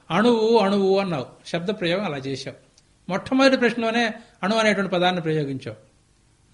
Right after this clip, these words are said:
మా మంత్రి గారు దీనికి అర్థం చెబుతూ పరమాత్మ ఆకాశం కంటే కూడా చాలా సూక్ష్మమైనటువంటి వాడు గనక,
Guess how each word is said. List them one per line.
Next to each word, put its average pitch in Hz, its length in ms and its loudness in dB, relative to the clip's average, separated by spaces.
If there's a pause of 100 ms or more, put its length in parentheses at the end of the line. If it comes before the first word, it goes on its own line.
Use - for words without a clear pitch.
(380)
మా 196 160 2
మంత్రి 233 320 2
గారు 254 200 8
దీనికి 226 260 2
అర్థం 233 240 0
చెబుతూ 208 580 0 (540)
పరమాత్మ 240 580 2
ఆకాశం 226 720 2
కంటే 226 360 0
కూడా 220 420 0 (280)
చాలా 196 280 2
సూక్ష్మమైనటువంటి 220 800 0
వాడు 208 200 2
గనక, 196 440 -2